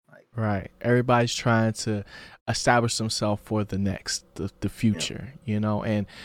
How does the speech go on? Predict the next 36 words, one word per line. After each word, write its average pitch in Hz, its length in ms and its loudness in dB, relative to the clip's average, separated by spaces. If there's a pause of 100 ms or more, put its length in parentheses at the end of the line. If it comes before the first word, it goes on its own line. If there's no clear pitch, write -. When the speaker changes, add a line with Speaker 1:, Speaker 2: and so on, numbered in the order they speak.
(280)
Speaker 2:
uh, 101 240 0
as 110 220 0
far 127 260 6
as, 113 240 4
like, 104 340 0 (240)
how 123 240 4
long 117 300 6
he's 117 180 4
been 107 180 2
king, 104 320 0
I 101 40 2
mean, 104 160 2
he's 117 100 2
been 120 220 2
king 170 280 4
for 120 180 0
a 95 40 -2
pretty 123 340 0
long 110 300 2
time 113 380 0
considering, 101 640 0 (540)
you 107 120 2
know 104 100 2
what 104 80 0
I'm 101 80 -2
saying, 101 460 0 (120)
uh, 95 400 -2
everything 104 420 -2
that's, 98 300 -2
that's 104 240 -2
going 104 340 0
on. 110 260 4
But, 104 340 2 (400)
you 110 120 2
know, 101 280 0 (580)
uh, 107 320 2